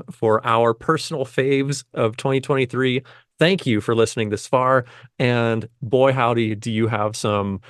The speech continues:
excitement in store for you if you've not played these games. With that said, number three of mine is The Keeper by Cool Lemon Club. This is a sprawling R P G building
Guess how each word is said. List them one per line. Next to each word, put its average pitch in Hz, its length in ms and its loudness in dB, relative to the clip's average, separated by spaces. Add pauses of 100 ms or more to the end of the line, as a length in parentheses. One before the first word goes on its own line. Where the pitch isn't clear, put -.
(220)
excitement 180 760 2
in 135 140 -2
store 123 300 4
for 123 100 -2
you 104 160 -2
if 98 100 -8
you've 110 160 -8
not 131 200 0
played 131 180 4
these 113 180 2
games. 104 380 -4 (280)
With 117 120 0
that 180 180 4
said, 113 360 4 (280)
number 156 220 2
three 156 240 2
of 135 100 4
mine 151 440 2
is 160 440 -2 (420)
The 127 340 4
Keeper 110 640 2 (320)
by 110 220 -2
Cool 135 340 2
Lemon 120 260 2
Club. 113 400 -4 (180)
This 147 300 -4
is 160 320 0
a 165 420 0
sprawling 185 880 2 (140)
R 175 240 4
P 170 300 -2
G 156 420 -2
building 180 960 4